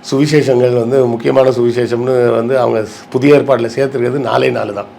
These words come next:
ஆஹ், மத்தேயு, லூக்கா, மார்க்கு, யோவான். இந்த நாலுமே வந்து அந்த உயிர் தெழுந்த சம்பவத்தை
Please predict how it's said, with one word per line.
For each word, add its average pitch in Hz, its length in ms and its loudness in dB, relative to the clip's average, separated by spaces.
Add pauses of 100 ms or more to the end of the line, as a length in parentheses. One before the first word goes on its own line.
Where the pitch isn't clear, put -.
(560)
ஆஹ், 104 680 0
மத்தேயு, 135 540 0 (480)
லூக்கா, 131 540 0 (340)
மார்க்கு, 131 580 0 (120)
யோவான். 120 360 4 (1400)
இந்த 139 180 0
நாலுமே 170 680 6
வந்து 160 180 4
அந்த 156 140 4
உயிர் 160 300 2
தெழுந்த 143 320 2 (480)
சம்பவத்தை 135 640 0